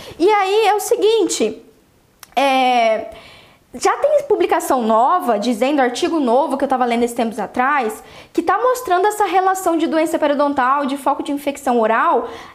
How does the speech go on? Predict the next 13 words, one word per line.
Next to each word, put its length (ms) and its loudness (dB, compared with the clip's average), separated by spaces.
que 100 0
agrava 500 0
a 60 0
arteriosclerose 760 0
e 40 0
pode 220 0
levar 200 0
o 60 0
paciente 420 -2
a 40 -2
ter 480 2
infarto 380 -2
agudo 920 2